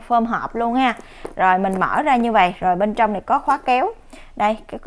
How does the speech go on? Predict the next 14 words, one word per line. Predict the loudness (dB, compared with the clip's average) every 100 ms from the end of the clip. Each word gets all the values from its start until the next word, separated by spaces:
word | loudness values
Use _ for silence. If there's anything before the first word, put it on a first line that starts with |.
| -2
tay | 0 0
khóa | -4
kéo | -4 -4
này | -2 -2
nó | -4
cũng | -6
là | -4 -2 -2 -4 -4
ghi | -4
chữ | -4 -4 -4 -6
Charlotte | -6 -4 -4 -8
and | -10 -10 -10
Kay | -8 -6
luôn. | -4 -6 -8 -14 -20 -20 -20 -20 -20 -20 -20 -20 -20 -20 -20 -20 -20 -6
Đây, | -4 -4